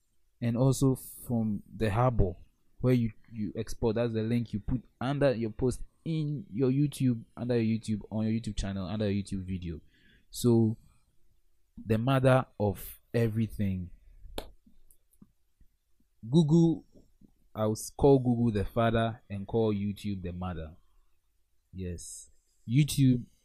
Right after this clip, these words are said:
is everything. YouTube is the mother. So YouTube is, is so important. I, I just realized we, we really need to pay attention to YouTube.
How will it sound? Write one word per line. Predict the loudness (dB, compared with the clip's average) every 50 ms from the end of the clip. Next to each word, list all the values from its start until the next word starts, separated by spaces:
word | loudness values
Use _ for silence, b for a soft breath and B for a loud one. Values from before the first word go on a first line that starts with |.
| _ _ _ -8
is | -8 -8 -4 0
everything. | 2 2 2 2 0 0 0 -2 -2 0 0
YouTube | 0 -2 -2 -2 -4 -4 -4 -4 -6 -12 -12 _
is | -2 -2 -2 -2 -4 -6
the | -8 -6 -6
mother. | -4 -4 -4 -4 -4 -6 -8 -10 -12 -14 -18 -20 -20 _ _ _ _ _ _ _ _ _ _ _ _ _ -20
So | -10 -6 -4
YouTube | -4 -2 -4 -4 -4 -4 -2 0 0
is, | -2 -2 -4 -8 -12 -14 -16 -18 _ _ _ _ _
is | -8 -8 -8 -8 -10
so | -14 -14 -8 -4 -2 0 2 2
important. | 0 0 0 0 0 0 2 2 0 0 0 -6 -8 -8 -6
I, | -4 -4 -4 -4
I | -4 -4 0
just | 2 2 2 2 0
realized | 0 0 0 0 0 0 0 -2 -4 -10 -16 -20 -12
we, | -8 -4 -4 -2 -2 -2
we | 0 0
really | 2 2 2 2 2 2
need | 0 2 0 -2 -2 -4
to | -10 -2
pay | 0 0 0 2
attention | -2 -2 -2 -2 -2 -2 -6 -8 -8 -10 -10
to | -10 -8 -8
YouTube. | -6 -6 -6 -8 -8 -8 -8 -8 -8 -8